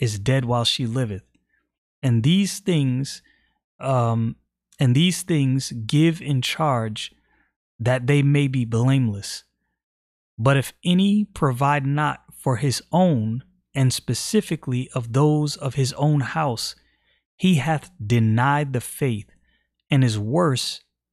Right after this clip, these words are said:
than an infidel. Let not a widow be taken into the number under threescore years old, having been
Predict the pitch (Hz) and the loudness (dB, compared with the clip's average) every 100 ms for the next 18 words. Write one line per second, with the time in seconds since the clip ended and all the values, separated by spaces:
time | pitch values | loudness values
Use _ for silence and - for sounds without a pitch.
0 | - 123 123 139 143 123 110 101 95 - | 0 2 4 4 2 -4 -4 -6 -8 -12
1 | _ _ _ _ _ _ _ _ 110 143 | _ _ _ _ _ _ _ _ 0 0
2 | 139 147 165 147 127 175 165 123 123 - | 2 2 2 2 0 0 0 0 -2 -6
3 | _ - 123 120 - 165 156 147 151 - | _ -4 -2 -2 -4 -4 -2 -2 -2 -2
4 | 147 143 - 131 117 131 165 127 107 113 | 0 0 0 0 2 2 2 0 -4 -6
5 | _ _ _ - 247 139 120 - - 175 | _ _ _ -2 2 2 2 -4 -2 0
6 | 175 - 160 151 135 151 143 127 139 127 | 0 -2 0 0 0 0 0 0 0 0
7 | 104 107 _ _ _ _ _ _ _ _ | -2 -8 _ _ _ _ _ _ _ _
8 | _ - - 156 151 156 147 131 139 139 | _ -12 -2 0 2 2 2 4 2 2